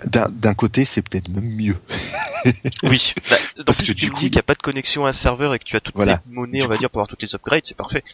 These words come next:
Speaker 1: du coup, il n'y a plus de blocage, plus rien, donc on a vraiment le jeu en entier directement qu'on peut jouer.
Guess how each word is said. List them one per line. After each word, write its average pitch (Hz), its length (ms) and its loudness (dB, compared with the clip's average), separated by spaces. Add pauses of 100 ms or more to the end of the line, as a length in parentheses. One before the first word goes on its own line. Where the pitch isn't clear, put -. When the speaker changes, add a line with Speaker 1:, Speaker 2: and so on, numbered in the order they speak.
(720)
Speaker 1:
du - 100 -6
coup, - 160 -4
il 117 40 2
n'y 101 40 2
a 95 40 2
plus 123 160 0
de 104 40 -12
blocage, 98 480 2
plus - 180 -2
rien, 104 240 4
donc 90 200 -2
on 95 80 4
a 95 40 6
vraiment 98 340 4
le 104 40 4
jeu 98 300 4
en 101 120 4
entier 101 380 2
directement 98 460 0
qu'on - 100 -8
peut 87 100 -4
jouer. 90 160 2